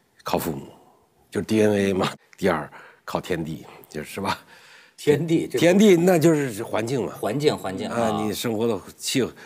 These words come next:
Speaker 1: 空气好不好啊？这个。第三，靠政府，就是医，
Speaker 2: <laughs>
Speaker 1: 医，医，这个，这医疗方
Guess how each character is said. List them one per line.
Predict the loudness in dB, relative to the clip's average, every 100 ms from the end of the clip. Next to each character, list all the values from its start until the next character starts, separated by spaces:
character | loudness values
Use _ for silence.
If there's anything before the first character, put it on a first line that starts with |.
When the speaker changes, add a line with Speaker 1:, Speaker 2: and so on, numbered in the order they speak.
| -20 _ _
Speaker 1:
空 | -2 -2
气 | 0 -2
好 | -2
不 | -4
好 | -4 -6
啊？ | -8 -12 -16 -16
这 | -12
个。 | -12 -14 -20 _ _ _ -20 _
第 | -8
三， | -4 -4
靠 | -4 -4
政 | -4 -6
府， | -8 -18 -20 -6 -4 -2
就 |
是 | -4 -4 -6 -8 -10 -8
医， | -4 -4
Speaker 2:
<laughs> |
Speaker 1:
医， | -2 -2 -2
医， | -4 -8 -8 -8
这 | -4
个， | -4 -6 -10 -20 -8
这 | -4
医 | -2 0
疗 | 0 0
方 | -2 -2 -4